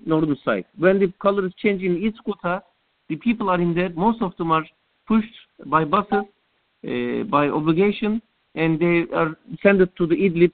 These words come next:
or other opposition-controlled areas. And when we'll compare all of these maps from starting from March twenty seventeen,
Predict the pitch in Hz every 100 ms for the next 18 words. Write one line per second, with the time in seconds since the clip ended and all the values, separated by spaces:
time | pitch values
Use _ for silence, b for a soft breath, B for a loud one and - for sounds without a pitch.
0 | - 160 156 143 160 165 160 _ 170 170
1 | 170 165 160 151 147 _ - 151 143 139
2 | 135 143 107 87 - _ _ _ _ _
3 | - 160 160 180 220 208 185 196 185 208
4 | 202 214 233 208 185 185 160 190 202 _
5 | _ _ _ _ _ _ _ _ 156 151
6 | 156 175 160 160 156 147 143 175 170 160
7 | 160 - 151 139 - 165 160 - 156 190